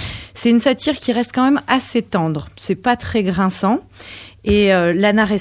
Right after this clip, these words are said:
la narration invite, euh, tour à tour le, le lecteur à s'identifier, euh,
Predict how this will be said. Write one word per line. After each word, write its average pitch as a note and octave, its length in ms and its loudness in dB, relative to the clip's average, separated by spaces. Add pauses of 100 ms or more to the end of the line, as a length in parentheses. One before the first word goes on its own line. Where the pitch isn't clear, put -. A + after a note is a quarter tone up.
(120)
la F#3+ 180 -2
narration A#3+ 800 0
invite, A#3 500 0
euh, F3+ 340 2 (180)
tour C4+ 200 0
à A#3+ 80 4
tour C4 320 -6
le, F3 480 0
le F3 120 -2
lecteur B3 460 2
à F#3+ 80 2
s'identifier, A#3+ 1000 0
euh, F3 120 2